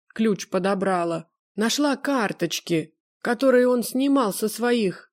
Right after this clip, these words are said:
дульциней в самом таком виде, знаешь, без ничего. Ну, Зоя и отравилась опиумом, едва откачали.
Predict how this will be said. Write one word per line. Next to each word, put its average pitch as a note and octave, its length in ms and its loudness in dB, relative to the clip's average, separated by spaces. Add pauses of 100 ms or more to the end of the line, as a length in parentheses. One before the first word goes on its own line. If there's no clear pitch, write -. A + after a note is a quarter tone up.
дульциней A3+ 1000 0 (180)
в - 60 -16
самом G#3+ 380 0
таком A3+ 440 0
виде, D#3+ 680 -2
знаешь, G3 680 -2 (180)
без G#3+ 200 -2
ничего. B3+ 760 0 (760)
Ну, F#3 200 2
Зоя G3 400 0
и F#3 100 2
отравилась F#3 800 0
опиумом, G#3+ 800 0 (260)
едва F#3+ 480 0
откачали. G#3+ 960 -2